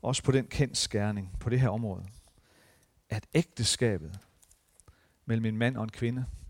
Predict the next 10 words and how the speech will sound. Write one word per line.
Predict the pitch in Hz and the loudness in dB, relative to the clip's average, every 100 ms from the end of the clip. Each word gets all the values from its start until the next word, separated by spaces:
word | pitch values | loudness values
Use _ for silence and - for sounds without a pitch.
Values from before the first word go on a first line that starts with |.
| - _ _ _ _ _ _ _ _ _ _ - | -20 _ _ _ _ _ _ _ _ _ _ 2
det | 135 | 6
har | 151 131 - 160 | 8 6 2 4
ét | 170 - - | 4 4 0
forbillede | - - 123 135 127 113 113 | 0 2 4 4 4 2 2
over | - 113 101 | 4 2 2
dem | 98 | -2
alle. | 95 92 104 - - - - - - _ _ _ _ _ _ _ _ _ _ _ - | -4 -4 -4 -8 -14 -14 -20 -20 -20 _ _ _ _ _ _ _ _ _ _ _ 4
Et | 185 - | 4 6
ultimativt | 180 185 147 127 117 160 - | 2 4 2 2 2 0 -2
forbillede. | - 120 127 104 98 98 | -2 0 0 -2 -6 -10